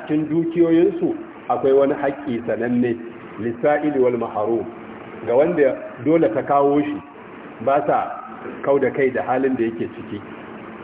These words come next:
Wanda ya tambaya kenan. Haka wanda kuma bai tambaya ba, suna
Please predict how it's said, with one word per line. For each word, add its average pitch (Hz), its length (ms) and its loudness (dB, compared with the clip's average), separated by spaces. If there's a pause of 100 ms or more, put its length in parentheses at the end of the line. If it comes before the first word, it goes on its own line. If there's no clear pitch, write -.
(800)
Wanda 135 240 4
ya 135 60 4
tambaya 123 400 2 (120)
kenan. 98 200 -6 (520)
Haka 170 220 2
wanda 180 260 6
kuma 170 180 4
bai 175 160 4
tambaya 143 520 4
ba, 120 320 0
suna 151 200 2